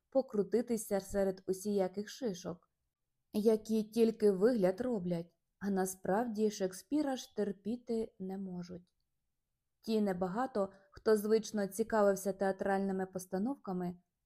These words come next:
вважали за краще їздити в Торонто, в Рояль Алекс, коли туди приїздили бродвейські мюзикли.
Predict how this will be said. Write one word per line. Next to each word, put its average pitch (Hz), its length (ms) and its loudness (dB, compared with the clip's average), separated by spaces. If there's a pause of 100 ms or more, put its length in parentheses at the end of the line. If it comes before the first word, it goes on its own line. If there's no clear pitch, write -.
вважали 214 460 0
за 202 140 0
краще 202 520 -4
їздити 190 480 -4
в 185 100 -10
Торонто, 175 580 -6 (520)
в 190 140 -2
Рояль 190 460 2 (120)
Алекс, 180 540 -8 (460)
коли 233 320 8
туди 208 520 2 (140)
приїздили 226 760 4
бродвейські 185 760 0
мюзикли. 180 640 -4